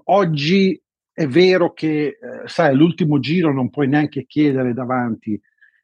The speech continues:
chi ha condotto tutta la gara davanti che ti possa p-, lasciare un portone. Eh, personalmente credo che io non l'avrei sanzionato Leclerc,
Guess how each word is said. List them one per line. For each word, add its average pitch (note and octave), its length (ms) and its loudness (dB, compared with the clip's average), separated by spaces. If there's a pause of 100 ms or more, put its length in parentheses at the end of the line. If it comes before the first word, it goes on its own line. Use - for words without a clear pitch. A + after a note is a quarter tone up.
chi C#3+ 140 0
ha C#3+ 80 0
condotto C3+ 500 2
tutta C#3 260 -4
la B2 100 4
gara B2+ 200 2
davanti B2+ 600 2
che G#2+ 180 -2
ti - 140 -10
possa A#2+ 360 -2
p-, - 80 -8
lasciare B2+ 400 2
un A#2 120 4
portone. G#2 720 2 (580)
Eh, A2+ 840 0 (120)
personalmente F3 1160 0
credo D3+ 520 -2
che B2+ 300 -4 (600)
io E3 200 0
non F#3 120 0
l'avrei C#3+ 300 0
sanzionato C#3 920 -6
Leclerc, G#2+ 840 -4